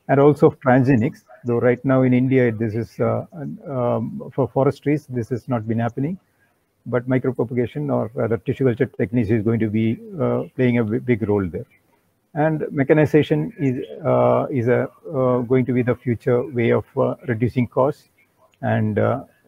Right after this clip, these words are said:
we need to have suitable protocols standardized to suit those, uh, techniques. Somatic emergencies using bioreactors and automated plant delivery systems like synthetic seeds is likely to be the most efficient, and we need to work on that.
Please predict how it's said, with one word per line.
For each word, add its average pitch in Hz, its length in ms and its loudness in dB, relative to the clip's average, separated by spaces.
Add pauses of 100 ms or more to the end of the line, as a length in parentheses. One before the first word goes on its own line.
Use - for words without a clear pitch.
(140)
we 139 100 2
need 135 220 2
to - 360 -4
have 123 200 2
suitable 123 340 0
protocols 127 800 -2
standardized 127 580 0
to 123 180 0
suit 123 400 -4
those, 117 380 -4
uh, 123 240 2
techniques. - 460 -8 (800)
Somatic 131 380 2
emergencies 120 720 -2 (200)
using 123 640 -2 (120)
bioreactors 135 680 2
and 127 120 0
automated 120 480 -2
plant 120 400 -4
delivery 113 320 0
systems - 440 -6
like 123 220 -2
synthetic 131 500 0
seeds 160 300 -4 (440)
is 143 180 0
likely 131 240 2
to 110 80 0
be 127 80 2
the 123 100 2
most 120 300 0
efficient, 143 480 -4 (380)
and 123 140 -2
we 120 80 2
need 113 160 0
to 127 80 -2
work 110 240 0
on 113 140 -4
that. 117 160 -6